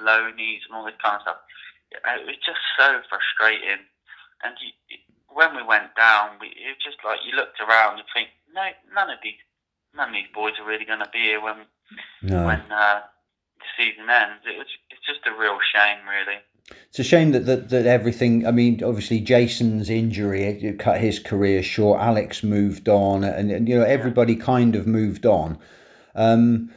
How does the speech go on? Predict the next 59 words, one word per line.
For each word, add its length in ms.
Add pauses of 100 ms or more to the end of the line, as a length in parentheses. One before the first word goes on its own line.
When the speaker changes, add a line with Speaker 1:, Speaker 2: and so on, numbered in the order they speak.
(140)
Speaker 2:
I, 120
I 260
always 220
felt 240
a 60
little 200
bit 240
sorry 360
for 120
Lubos 460
Kubik, 440
who 100
found 280
himself 440
right 200
in 120
the 80
middle 320
of, 260
um, 320
of 100
everything. 480
I 60
thought 220
he 80
was 160
quite 260
a, 160 (320)
a 80
wholehearted 720
guy 340
who 200
probably 320
didn't 280
deserve 440
it. 100
What, 300
what 180
was 140
he 140
like 260
to 100
work 300
with? 260 (320)
Speaker 1:
He 160
was 160
a 80 (140)
re-, 240
he 180
was 140
a 140
really 260
nice 240 (120)
guy. 260 (180)
Him 200
and 140
his 160
assistant, 600
I 80